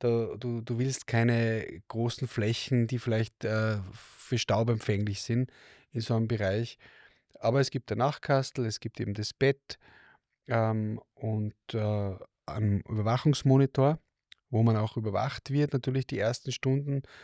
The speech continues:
Da wird eben der, der Blutdruck regelmäßig gemessen, die Sauerstoffsättigung, es werden, es wird, äh, die Herzfrequenz überwacht und die Patienten haben auch sogar Glocke, wo sie jederzeit läuten können, wo, was aber gar nicht wirklich notwendig ist, weil die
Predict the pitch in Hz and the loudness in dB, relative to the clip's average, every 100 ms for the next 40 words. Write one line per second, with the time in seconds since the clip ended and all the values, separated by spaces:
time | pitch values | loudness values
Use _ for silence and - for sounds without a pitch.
0 | - - 104 104 95 98 95 90 85 98 | -20 -6 -4 -2 -2 -2 0 -2 -4 -8
1 | - 131 - 120 - - 95 104 107 104 | -2 0 0 -6 -8 -10 -4 -2 0 0
2 | 101 104 - 101 98 - 98 98 90 - | 0 -4 -2 -2 0 -2 -4 -2 -4 0
3 | 107 113 107 110 - 101 98 - 101 98 | 0 0 0 -4 -4 -4 -4 -4 -4 -2
4 | 98 98 - - - - _ 104 - 101 | -2 -6 -14 -20 -20 -20 _ -14 -6 -2
5 | 95 95 85 - - 98 - - 95 92 | -2 -4 -8 -10 -8 -8 -6 -4 -4 -4
6 | 90 92 95 113 - 110 - 98 98 - | -6 -6 -2 -2 0 -2 2 2 2 -2
7 | - 110 101 95 95 - - - - - | -6 -2 0 0 -2 -4 -12 -20 -20 -20
8 | - _ _ _ _ 104 107 98 95 98 | -20 _ _ _ _ -4 -2 -4 -2 -4
9 | 95 98 92 95 95 92 71 - - - | -4 -2 0 2 0 -2 -6 -12 -16 -16
10 | 113 - 98 92 - 113 117 - 120 104 | -10 -6 -4 -6 -6 -4 -4 -2 0 0
11 | 101 - 110 101 - 101 101 104 - 110 | 0 -2 -4 -2 -4 -4 -2 -2 -4 -4
12 | 101 104 98 - 64 - 101 110 110 113 | -2 -2 -4 -12 -20 -14 -6 -2 0 0
13 | 110 110 104 113 107 104 127 135 127 127 | 2 0 0 -2 0 2 2 2 0 0
14 | - 107 110 | 2 2 2